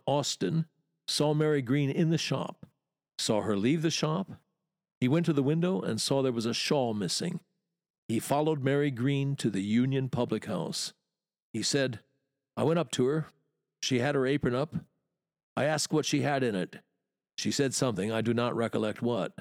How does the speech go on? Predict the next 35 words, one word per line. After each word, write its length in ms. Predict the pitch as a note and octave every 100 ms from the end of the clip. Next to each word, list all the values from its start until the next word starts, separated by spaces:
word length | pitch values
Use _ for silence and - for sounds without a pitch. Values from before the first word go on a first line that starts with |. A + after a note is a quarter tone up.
| - _ _ _ _ _ _ -
I 120 | A#2+
pulled 300 | - D#3 D3+
her 140 | D3
apron 400 | C#3 D3 C#3 B2+
down 360 | A#2 C#3 C#3+ D3+
and 100 | A#2
found 280 | C#3+ C3 B2
a 40 |
gown 440 | A2 C3 C#3+ C3
in 160 | F#2 F#2
it, 200 | F2 F2+
and 140 | G#2+
under 180 | B2 D3+
the 100 | B2+
gown 400 | A2+ A#2+ A#2+ A#2+
was 140 | A2 A2
this 120 | B2+
shawl, 580 | - - A#2+ F#2+ E2+ - _ _ _
which 180 | - G#2+
I 120 | C3+
know 340 | C3 C#3 E3+ B2+
to 120 | D3
be 140 | C3+
my 180 | C3 C3
master's. 680 | C3+ C3 A2+ - E3+ D#3+ - _ _ _ _ _ -
I 140 | A2
had 160 | A#2 A#2
placed 320 | C#3+ D3 -
it 100 | E3+
in 160 | C3 C3+
the 80 |
window 280 | C#3 C3+ A#2+
twice 380 | - - C3+ -
that 200 | G#2+ -
morning. 440 | - F#2 F2+ E2+